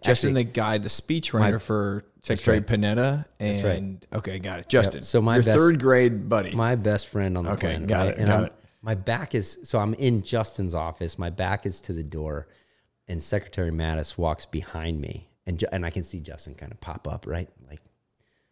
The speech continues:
Speaker 2: sit up straight.
Speaker 1: Oh,
Speaker 2: And I,
Speaker 1: shit,
Speaker 2: and I,
Speaker 1: somebody's
Speaker 2: and
Speaker 1: in
Speaker 2: I
Speaker 1: the room.
Speaker 2: Yeah, right? And I kinda turn around, and, uh, and it's the secretary, and, and he said, "Hey, hey, Brad, do you have some time for me?" And I said, "Of course, sir. Just let me grab my, my,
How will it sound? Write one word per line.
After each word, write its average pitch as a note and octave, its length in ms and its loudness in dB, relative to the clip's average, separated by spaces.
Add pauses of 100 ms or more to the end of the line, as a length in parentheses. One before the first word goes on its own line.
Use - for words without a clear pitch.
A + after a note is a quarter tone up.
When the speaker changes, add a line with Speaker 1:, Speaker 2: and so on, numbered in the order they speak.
(100)
Speaker 2:
sit - 160 -10
up D#2+ 140 -6
straight. D2+ 320 -6
Speaker 1:
Oh, - 60 -4
Speaker 2:
And - 60 0
I, - 40 0
Speaker 1:
shit, - 240 2
Speaker 2:
and F#2 80 0
I, - 20 0
Speaker 1:
somebody's C#3 280 4
Speaker 2:
and C#3+ 100 4
Speaker 1:
in C#3+ 40 4
Speaker 2:
I C#3+ 40 2
Speaker 1:
the D#3 40 2
room. D3 240 6
Speaker 2:
Yeah, G2+ 180 6
right? G2+ 200 6
And G#2+ 140 -4
I G2+ 40 -2
kinda G#2 220 -2
turn G#2+ 240 -4
around, G2 360 -2 (840)
and, E2+ 360 -2
uh, D#2+ 340 0 (1040)
and E2+ 80 -6
it's D#2 200 -8
the - 180 -18
secretary, D2+ 680 -6
and, D2+ 120 -10 (200)
and D#2 100 -20
he D2 60 -20
said, D2 240 -14
"Hey, D#2+ 260 -6
hey, G2+ 180 0
Brad, E2 380 -2
do - 80 -14
you G#2+ 60 -8
have A2+ 100 -6
some - 160 -10
time - 300 -6
for - 120 -6
me?" G2+ 240 -4 (1400)
And E2 80 -10
I - 20 -6
said, F2+ 160 -2
"Of E2+ 140 -4
course, A2+ 280 2
sir. F2 200 2
Just F#2 200 -2
let G#2+ 140 2
me G#2 80 4
grab G#2 240 2
my, F2 240 0 (200)
my, E2 260 -6